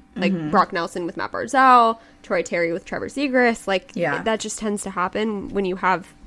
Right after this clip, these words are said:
Speaker 1: players who have that hype.
Speaker 2: Yeah.
Speaker 1: Um, but they're both really, really good players.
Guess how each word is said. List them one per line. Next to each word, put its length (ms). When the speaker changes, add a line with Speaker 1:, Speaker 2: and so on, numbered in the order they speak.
Speaker 1:
players 380
who 220
have 220
that 140
hype. 420
Speaker 2:
Yeah. 200
Speaker 1:
Um, 200
but 140
they're 120
both 360
really, 280
really 260
good 260
players. 580